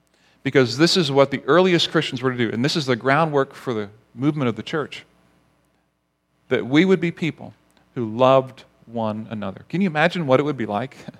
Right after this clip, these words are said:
<laughs> to be on a team of people who would die for you? I mean, seriously, who would take a bullet for you,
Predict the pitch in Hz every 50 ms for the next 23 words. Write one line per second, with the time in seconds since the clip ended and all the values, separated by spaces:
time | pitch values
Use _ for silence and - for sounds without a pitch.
0 | _ _ - - - - _ _ _ _ _ _ - - 139 113 151 170 180 170
1 | 160 131 117 - - - 156 143 143 147 123 113 - - 120 113 - - 127 147
2 | 147 135 _ _ _ _ _ _ _ _ _ _ _ _ _ _ _ _ _ _
3 | _ _ _ _ _ _ _ _ - 165 143 139 135 117 107 113 107 113 135 151
4 | 139 - 185 170 151 156 165 175 180 180 175 - 151 139 139 - - 220 233 196
5 | - - 123 - _ _ _ _ _ _ _ _ _ _ _ _ _ _ _ _
6 | _ _ - 160 139 131 - 180 175 170 - 135 123 131 139 156 - - - 156
7 | 147 156 165 170